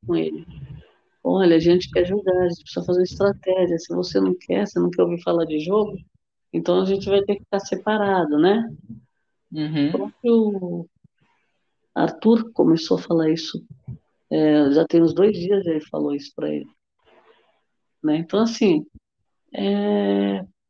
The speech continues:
Speaker 1: é uma pessoa que é antijogo. Isso daí não dá certo, nunca deu. Ele não é só planta.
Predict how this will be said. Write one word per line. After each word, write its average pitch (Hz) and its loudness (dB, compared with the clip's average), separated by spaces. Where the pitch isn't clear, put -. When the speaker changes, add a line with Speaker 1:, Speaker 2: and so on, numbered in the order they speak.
Speaker 1:
é - 0
uma 285 4
pessoa 277 2
que 277 2
é 277 8
antijogo. 220 4
Isso 208 -8
daí 240 2
não 247 -4
dá 240 0
certo, 180 -4
nunca 226 -2
deu. 156 -4
Ele 185 4
não 226 4
é 254 0
só 208 -6
planta. 165 -2